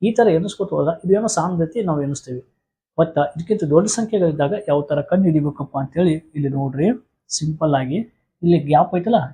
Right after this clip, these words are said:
ಇದನ್ನ ಒಂದು ಅಂತ ಬರ್ಕೋರಿ. ಇಲ್ಲಿ ಗ್ಯಾಪ್ ಐತಿ, ನೆಕ್ಸ್ಟ್ ಇದು ಎರಡು, ಇಲ್ಲಿ ಗ್ಯಾಪ್ ಐತಿ, ನೆಕ್ಸ್ಟ್ ಇದು ಮೂರು. ಇದನ್ನ ಬರ್ಕೊಂಡು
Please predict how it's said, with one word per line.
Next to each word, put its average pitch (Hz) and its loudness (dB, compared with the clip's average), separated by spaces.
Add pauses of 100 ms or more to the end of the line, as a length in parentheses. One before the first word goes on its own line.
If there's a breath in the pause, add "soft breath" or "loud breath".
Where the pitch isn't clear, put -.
(100)
ಇದನ್ನ 160 -2
ಒಂದು 147 0
ಅಂತ 196 -6
ಬರ್ಕೋರಿ. 131 -10 (540)
ಇಲ್ಲಿ 160 -2
ಗ್ಯಾಪ್ 165 4
ಐತಿ, 180 -4
ನೆಕ್ಸ್ಟ್ 156 -8
ಇದು 139 -4
ಎರಡು, 123 -2
ಇಲ್ಲಿ - -12
ಗ್ಯಾಪ್ 160 6
ಐತಿ, 180 -4
ನೆಕ್ಸ್ಟ್ 143 -8
ಇದು 151 -8
ಮೂರು. 127 -10 (180)
ಇದನ್ನ 165 0
ಬರ್ಕೊಂಡು 147 -2